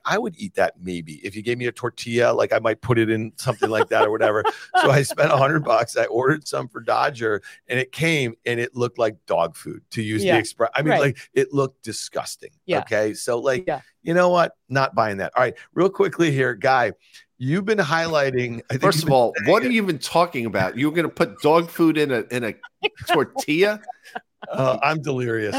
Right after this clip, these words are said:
Speaker 1: right now. This market is making me,
Speaker 2: Uh,
Speaker 1: it's doing something to me.
Speaker 3: I just don't understand, like,
Speaker 1: No,
Speaker 3: the
Speaker 1: I
Speaker 3: thought
Speaker 1: just
Speaker 3: process
Speaker 1: think the
Speaker 3: behind
Speaker 1: way
Speaker 3: it.
Speaker 1: it,
Speaker 3: By the
Speaker 1: Guy
Speaker 3: way, this is not a pitch for them, and maybe we should, maybe they
Speaker 2: No.
Speaker 3: should become a sponsor
Speaker 2: We
Speaker 3: of
Speaker 2: should
Speaker 3: the
Speaker 2: be careful.
Speaker 3: Market
Speaker 1: Should be.
Speaker 3: Caller.
Speaker 1: They should.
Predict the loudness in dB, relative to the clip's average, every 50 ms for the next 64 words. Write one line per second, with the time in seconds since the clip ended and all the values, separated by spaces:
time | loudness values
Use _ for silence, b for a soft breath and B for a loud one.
0 | -2 -2 -2 -4 -4 -4 -4 -4 -2 -4 -6 -8 -8 -8 -4 -4 -4 -4 -4 -6
1 | -6 -6 -6 -8 -6 -6 -4 -2 0 0 2 2 4 4 4 4 4 2 2 0
2 | -4 -6 -4 -2 0 0 0 -2 -4 -8 -8 -6 -6 -6 -4 -4 -2 -2 -2 -2
3 | -2 -2 0 0 4 4 4 2 2 -2 -4 -4 -2 0 2 2 2 2 2 2
4 | 2 2 2 2 2 4 4 4 2 0 0 0 2 2 2 0 0 -2 0 2
5 | 2 4 4 4 4 2 0 -2 -2 b b b b b 2 4 4 4 4 2
6 | 2 2 0 -2 -2 -4 -4 -2 0 0 0 0 -2 -4 -2 0 0 0 -2 -2
7 | -8 -10 -6 -6 -4 -2 -2 -2 -2 -2 -2 -2 -2 -2 -2 -2 -4 -4 -4 -6
8 | -6 -10 -10 -8 -6 -6 -6 -4 -4 -4 -2 0 0 0 -2 -4 -6 -6 -6 -4
9 | -4 -4 -6 -6 -4 -2 -2 -2 -2 -2 -4 -6 -6 -6 -2 0 2 2 2 2
10 | 0 -2 -4 -4 -2 0 0 0 0 -2 -4 -8 -10 _ -6 -4 -4 -6